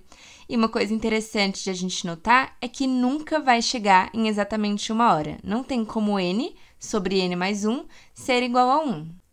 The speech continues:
Por quê? Pra ser um, teria que ser n sobre o próprio n, né?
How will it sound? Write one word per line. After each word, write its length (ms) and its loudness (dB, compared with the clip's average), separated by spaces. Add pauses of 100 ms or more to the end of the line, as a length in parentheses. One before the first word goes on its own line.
(160)
Por 140 -6
quê? 220 -4
Pra 200 2
ser 220 -2
um, 340 0
teria 380 0
que 140 -8
ser 260 -2
n 400 0
sobre 460 -4
o 40 -4
próprio 380 -2
n, 260 -2
né? 300 -4